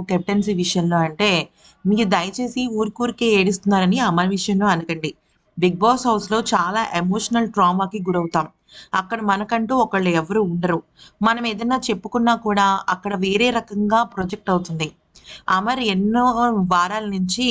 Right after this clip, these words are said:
కెప్టెన్ అవ్వాలని ఆశపడ్డాడు. నేను కూడా అమర్ విషయంలో అందుకే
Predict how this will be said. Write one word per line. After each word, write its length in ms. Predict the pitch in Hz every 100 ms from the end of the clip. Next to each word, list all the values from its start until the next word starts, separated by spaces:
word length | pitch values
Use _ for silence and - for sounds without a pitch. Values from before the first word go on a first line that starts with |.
| 220
కెప్టెన్ 440 | 202 185 - 226
అవ్వాలని 420 | 208 190 185 208
ఆశపడ్డాడు. 720 | 220 180 185 - 175 165 156 151 - _ _ _ _
నేను 320 | 202 214 226
కూడా 260 | 262 254 233 220 -
అమర్ 300 | 170 185 240
విషయంలో 580 | 214 196 - 196 190 185 185 185
అందుకే 380 | 170 180 - 226